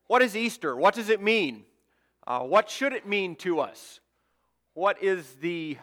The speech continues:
uh, because of what happened and, and Christ coming out of the grave, how does that affect you and I? Should it affect you and I in our lives and how we live them?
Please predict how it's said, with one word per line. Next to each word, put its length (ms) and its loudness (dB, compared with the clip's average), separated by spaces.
uh, 420 -4
because 280 0
of 100 -8
what 200 4
happened 560 2
and, 260 -4
and 200 -8
Christ 520 -2
coming 300 -4
out 160 0
of 80 -6
the 80 -8
grave, 600 -6
how 160 -6
does 160 -6
that 140 4
affect 440 -6
you 200 -10
and 80 -4
I? 200 -4
Should 360 -10
it 100 -2
affect 400 0
you 160 -2
and 100 -2
I 180 0
in 120 -4
our 240 2
lives 460 2
and 100 -12
how 200 -4
we 120 -8
live 320 0
them? 240 -6